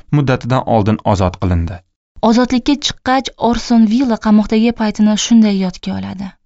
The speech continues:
Speaker 2: "Men ibodatning kuchidan minnatdorman. Men qamoqdaligimda Xudodan kuch oldim. Gripp, shamollash, turli xil toshmalar kabi kasalliklarga uchramadim va kameramdagi boshqa mahbuslar bilan Xudo xushxabarini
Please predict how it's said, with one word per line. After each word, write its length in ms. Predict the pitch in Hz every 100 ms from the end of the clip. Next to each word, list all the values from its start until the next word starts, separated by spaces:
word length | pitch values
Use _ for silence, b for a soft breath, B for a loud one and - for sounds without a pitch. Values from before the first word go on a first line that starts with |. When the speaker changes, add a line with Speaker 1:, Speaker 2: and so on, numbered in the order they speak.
| _ -
Speaker 2:
"Men 220 | 269 359
ibodatning 540 | 339 302 285 285 277
kuchidan 420 | 285 - 233 240 233
minnatdorman. 720 | 226 220 190 185 196 170 170 - _
Men 220 | - 226 240
qamoqdaligimda 880 | - 226 226 208 220 214 214 214 233 226 185 B
Xudodan 520 | B 226 233 233 247 233
kuch 240 | - -
oldim. 320 | 190 165 175 180 - _ _
Gripp, 360 | 196 214 214 -
shamollash, 680 | - 190 180 175 196 180 - -
turli 300 | - 240 233
xil 180 | 262 269
toshmalar 600 | 233 233 - 226 226 233 214
kabi 260 | 185 180
kasalliklarga 680 | 180 185 202 175 175 185 185
uchramadim 600 | - - 220 220 185 175 180 - -
va 200 | 208 247 -
kameramdagi 680 | - 262 254 226 220 214 214
boshqa 420 | 214 220 - 254
mahbuslar 600 | 214 202 208 208 220 214
bilan 320 | 190 202 220
Xudo 360 | - - 208 254
xushxabarini 720 | 240 - - 180 185 190 214